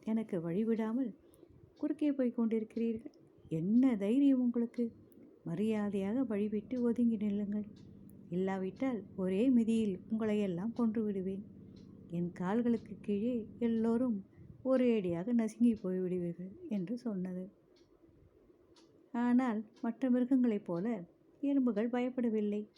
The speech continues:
அதை பற்றி கவலைப்படவும் இல்லை. தங்கள் வேலை செய்வதிலேயே கண்ணும் கருத்துமாக இருந்தன.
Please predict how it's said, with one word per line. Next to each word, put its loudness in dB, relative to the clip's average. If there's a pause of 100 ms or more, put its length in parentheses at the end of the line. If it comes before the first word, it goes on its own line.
(340)
அதை -6
பற்றி -4
கவலைப்படவும் -4
இல்லை. 0 (840)
தங்கள் 6
வேலை 4
செய்வதிலேயே 0
கண்ணும் 6
கருத்துமாக -4
இருந்தன. 0